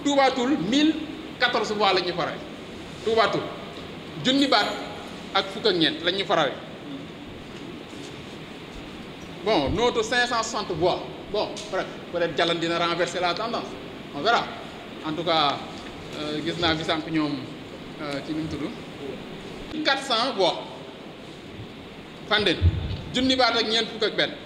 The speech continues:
Raymond, il faut nga travailler pour renverser la tendance. Hein? Mille quatre cents voix la ñu faral.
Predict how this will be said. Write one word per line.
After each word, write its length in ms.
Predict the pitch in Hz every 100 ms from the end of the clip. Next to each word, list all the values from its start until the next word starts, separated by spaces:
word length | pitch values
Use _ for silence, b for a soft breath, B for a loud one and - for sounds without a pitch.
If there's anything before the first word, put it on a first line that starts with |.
| - - - - - - - - 170
Raymond, 320 | 208 202 139 - - - - - - - - - - 180
il 60 |
faut 120 | 165 233
nga 120 | 247
travailler 460 | 254 240 233 233
pour 140 | 226 220
renverser 380 | 208 196 185 180
la 80 | 147
tendance. 380 | 170 - - - - - - - - - - - - - -
Hein? 160 | 392 480 - - - - - - - - - -
Mille 260 | 226 311 311
quatre 180 | 285 285
cents 160 | 262 233
voix 140 | 220
la 80 | 190
ñu 100 | 175
faral. 200 | 127 120